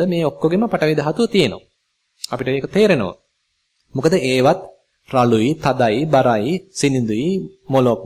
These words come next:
මුරුදුයි. ඉතින් ඔය ඔක්කොම අපිට තේරෙනවා. මේ එළියෙත් තියෙන ඔන්න පටවි ධාතුව. බුදුරජාණන් වහන්සේ කියනවා මේ ඇතුලේ යම් පටවි ධාතුවක් තියෙනවා නම්,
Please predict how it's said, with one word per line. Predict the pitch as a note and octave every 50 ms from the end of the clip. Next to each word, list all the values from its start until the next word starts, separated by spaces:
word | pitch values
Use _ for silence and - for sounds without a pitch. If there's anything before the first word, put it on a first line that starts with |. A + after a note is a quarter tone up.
| A#2+ D#3
මුරුදුයි. | F3+ E3+ D#3+ D3+ D3+ B2+ A#2 A2+ A2+ C#3+ G3
ඉතින් | G#3+ G3 - G#3 G3
ඔය | F#3+ F3+ F3
ඔක්කොම | E3+ E3+ - - G#3+
අපිට | G3+ F#3+ F#3 F#3
තේරෙනවා. | - D#3+ C3 G2+ F2+ - - - _ _ _ _ _ _ _ _ _ -
මේ | - A#3 F#3+
එළියෙත් | F3 F3 G3 A3 A3 - -
තියෙන | - G#3 G3+ G#3 A#3
ඔන්න | A#3+ B3 A#3+
පටවි | C4+ B3+ A#3+ - F3+ D3+ A#2+
ධාතුව. | A#2 A#2+ G2+ G2 - F#2 G2 - _ _ _ _ _ _ _ _ _ _ _ _ _ _ -
බුදුරජාණන් | C#3 D#3+ E3+ G#3+ A#3 A3+ G3+ F3
වහන්සේ | D#3+ D#3 D3 C3+ - C3 A#2 -
කියනවා | - - D3+ D3+ C#3+ C#3 C3+ B2 B2 C3 D#3+ F3+ _ _ _ _ _ _ _ _ _ -
මේ | D3+ C#3 B2+ B2 - - _ _
ඇතුලේ | - - - _ - F#3+ G#3+ A3+ A3
යම් | G#3 F#3+ F#3
පටවි | E3+ - D#3 D3+ C#3+ C3+ C3+ B2+
ධාතුවක් | B2 B2 B2 A2+ - B2 A#2 G#2+ -
තියෙනවා | - - C3 C3 - A2 G2+ F2+ F2
නම්, | F2+ G#2+ C3